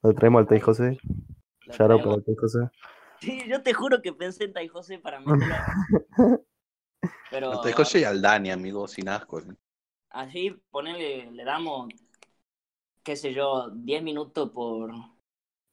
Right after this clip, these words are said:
Speaker 2: diez minutos por episodio a uno y le decimos, te tiramos uno y un tópico ahí sorpresa y que empiecen a hablar sin saber.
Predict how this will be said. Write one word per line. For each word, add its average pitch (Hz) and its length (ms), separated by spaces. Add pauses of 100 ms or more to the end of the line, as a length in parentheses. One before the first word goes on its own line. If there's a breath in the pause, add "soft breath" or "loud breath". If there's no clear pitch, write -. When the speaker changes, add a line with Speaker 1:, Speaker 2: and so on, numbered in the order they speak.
(380)
Speaker 2:
diez 151 180
minutos 165 360
por 120 160
episodio 143 580
a 127 60
uno 175 500
y 185 60
le 127 140
decimos, 127 600 (340)
te 123 120
tiramos 147 560
uno 160 340
y 120 320 (140)
un 117 420
tópico 151 380
ahí 135 180
sorpresa 156 640
y 143 140
que 117 100
empiecen 117 400
a 113 60
hablar 131 220
sin 120 200
saber. 120 380